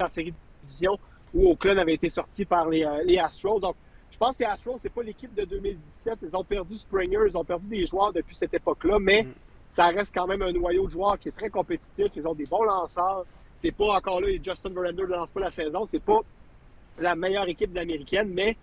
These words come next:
Speaker 1: dans cette division-là, pour moi, ça va être suffisant. Puis t'as parlé des Angels. Écoute, ça fait des années qu'on se dit c'est les Angels, les lanceurs peuvent faire le boulot avec Mike Trout, ils vont peut-être faire les séries. Ben moi, je pense que c'est cette année que ça va se passer. Écoute, je regarde le reste de la division.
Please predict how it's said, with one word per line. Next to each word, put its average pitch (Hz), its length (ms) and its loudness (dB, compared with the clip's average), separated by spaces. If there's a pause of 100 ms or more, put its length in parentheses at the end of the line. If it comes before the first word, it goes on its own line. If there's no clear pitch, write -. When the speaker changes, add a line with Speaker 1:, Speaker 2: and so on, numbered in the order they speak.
(400)
Speaker 1:
dans 196 200 6
cette 190 180 -4
division-là, 175 560 -4
pour 180 180 -4
moi, 208 120 -6
ça 190 120 -4
va 175 100 -4
être 170 120 -8
suffisant. 190 480 0
Puis 202 80 -12
t'as 190 140 0
parlé 196 260 2
des 220 160 2
Angels. 180 480 -4
Écoute, 226 240 -2 (480)
ça 165 80 -6
fait 185 120 -4
des 196 140 -2
années 214 200 -2
qu'on 196 180 0
se 165 60 -10
dit 220 100 -6
c'est 196 100 -6
les 180 140 2
Angels, 190 380 0
les 170 100 -2
lanceurs 175 420 -2
peuvent 175 220 -4
faire 190 140 0
le 190 100 -2
boulot 165 320 2
avec 185 220 -4
Mike 180 240 -4
Trout, 214 280 -2
ils - 60 -6
vont 160 100 -4
peut-être 170 220 -4
faire 190 140 0
les 185 100 -8
séries. 180 460 -10 (540)
Ben 165 100 6
moi, 208 140 6
je - 60 -4
pense 220 180 4
que - 80 -6
c'est 202 80 -4
cette 185 220 -6
année 190 180 -4
que 180 40 -8
ça 175 100 -8
va 175 100 -10
se - 80 -18
passer. 180 340 -4
Écoute, 202 240 -2
je 175 60 -4
regarde 185 260 0
le 190 80 -2
reste 196 180 -2
de 196 60 -2
la 180 60 -4
division. 156 580 0